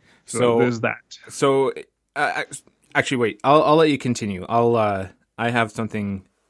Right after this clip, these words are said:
Speaker 2: to say to that. I'll, I'll let you finish.
Speaker 1: Okay, okay. Um, and then, and then my other thi-, my other part of that was my, my, my rookie of the year pick was O'Neal Cruz, but the Pittsburgh Pirates optioned him to triple A. So they want the, the reasoning being they want him to learn how to play,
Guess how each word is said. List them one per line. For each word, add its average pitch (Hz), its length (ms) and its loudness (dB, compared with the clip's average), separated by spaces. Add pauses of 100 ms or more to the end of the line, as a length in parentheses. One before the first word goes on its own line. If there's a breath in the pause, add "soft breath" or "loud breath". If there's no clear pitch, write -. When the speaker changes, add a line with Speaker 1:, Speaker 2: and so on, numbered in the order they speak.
(240)
Speaker 2:
to 113 160 -10
say 104 300 -6
to 92 100 -12
that. 87 300 -12
I'll, 107 100 -2
I'll 107 160 -4
let 110 140 -4
you 95 100 -10
finish. 101 300 -8
Speaker 1:
Okay, 120 120 -2 (140)
okay. 123 160 -12 (500 loud breath)
Um, 156 340 2
and 165 80 -2
then, 165 180 -2
and 160 160 -4
then 151 480 -4 (100)
my 156 200 -2
other 214 220 2
thi-, 147 220 -6
my 156 220 -6
other 160 220 -4
part - 360 -8
of 120 60 -8
that 123 160 -8
was 127 160 -6
my, 127 140 -2
my, 131 180 -2
my 131 120 -2
rookie 135 280 -4
of 120 40 -6
the 120 60 -4
year 123 180 0
pick 127 240 -6
was 117 160 -6 (340 loud breath)
O'Neal 135 320 6
Cruz, 123 500 0 (240 soft breath)
but 131 100 -6
the 135 80 -8
Pittsburgh 165 540 -4
Pirates 151 560 -4
optioned 135 400 -4
him 120 420 0 (220 soft breath)
to - 100 -20
triple 120 400 -4
A. 107 140 -8 (300 soft breath)
So 123 180 0
they 131 140 2
want 147 300 2
the, 143 200 -2
the 139 100 -4
reasoning 135 380 0
being 123 180 0
they 127 140 -2
want 123 180 -2
him 127 120 0
to 123 100 -6
learn 120 240 -2
how 117 120 -4
to 120 80 -4
play, 117 460 -4